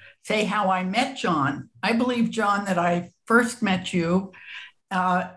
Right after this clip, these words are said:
at the, uh, conference I organized with Elie Wiesel in Washington, D C, uh, about, uh,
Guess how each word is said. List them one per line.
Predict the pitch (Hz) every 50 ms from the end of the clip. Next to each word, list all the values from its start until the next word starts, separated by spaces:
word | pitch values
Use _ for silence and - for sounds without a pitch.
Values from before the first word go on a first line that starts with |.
| _ -
at | 214 202 190 190 196 - - -
the, | 220 208 196 190 190 190 190 190 180 180 180 - _ _ _ _ _ _ _ _ -
uh, | 185 170 170 165 165 170 175 175 - - _ - -
conference | - - 254 269 269 269 269 262 220 196 190 185 180 - - - - - - _ _ _ _ _
I | - 190 190 190
organized | 196 214 208 208 208 208 196 196 190 185 180 180 - -
with | 202 190 190
Elie | 226 202 196 190 208 196
Wiesel | 190 180 196 180 185 - 214 233 226 214 202
in | 190 185 175
Washington, | 175 185 196 196 - - 214 190 180 180 - 185 180
D | 180 180 175 175 175
C, | - - - 214 208 190 160 160 175 170 - - - - - - - - - - - - - - _ -
uh, | 180 180 175 175 175 170 - - - _
about, | - 190 190 180 185 190 185 185 190 190 185 - - _ _ _ _
uh, | - 190 185 180